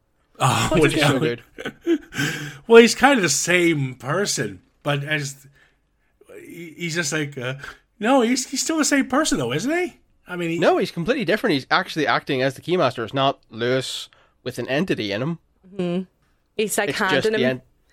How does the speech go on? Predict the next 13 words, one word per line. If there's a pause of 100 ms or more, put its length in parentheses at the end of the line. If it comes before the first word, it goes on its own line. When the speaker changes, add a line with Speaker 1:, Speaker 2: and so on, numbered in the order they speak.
(140)
Speaker 3:
yeah,
Speaker 2:
<laughs> (160)
Speaker 3:
the
Speaker 2:
handing
Speaker 3:
entity
Speaker 2:
things.
Speaker 3:
has
taken
the
body.
Like,
he's
just